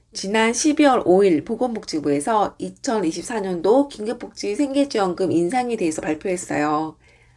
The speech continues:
아직 행정예고 단계라 완전히 확정된 건 아니지만 특별한 이견이 없는 한 이렇게 갈 것 같아요.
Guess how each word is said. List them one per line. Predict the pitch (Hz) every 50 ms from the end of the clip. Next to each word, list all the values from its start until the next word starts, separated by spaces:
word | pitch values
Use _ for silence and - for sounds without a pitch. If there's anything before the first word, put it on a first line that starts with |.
| _ _ _ -
아직 | 156 170 170 - 185 185 202 214
행정예고 | 269 277 262 - 311 311 302 277 233 208 208
단계라 | 196 170 156 156 156 156 156 151 160 160 147
완전히 | 143 151 165 160 180 185 175 175 185
확정된 | 233 254 - - 285 277 262 247 240 214
건 | 226 233 196
아니지만 | 143 143 160 165 - - - 156 185 196 190 180 - - _ _ _ _
특별한 | - 302 294 - - - 294 285 285 285 277 262 254 254 247 214
이견이 | - 165 151 196 190 185 170 165
없는 | 147 147 147 156 151 165
한 | 180 202 - -
이렇게 | 170 175 - -
갈 | - - 160 156
것 | - 208
같아요. | 170 147 139 - 143 139 143 143 151 147 147 -